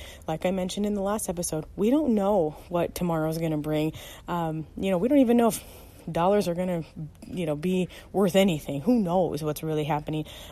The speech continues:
But I do know that if, if we need to continue to pay this mortgage, we have the money that we can use to do that, even if my husband were to lose his job.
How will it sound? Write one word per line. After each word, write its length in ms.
But 380
I 80
do 300
know 340
that 260
if, 420
if 320
we 120
need 540
to 140
continue 380
to 80
pay 360
this 260
mortgage, 400
we 120
have 460
the 100
money 280
that 120
we 100
can 340
use 300
to 120
do 300
that, 280
even 280
if 140
my 100
husband 400
were 140
to 160
lose 220
his 160
job. 340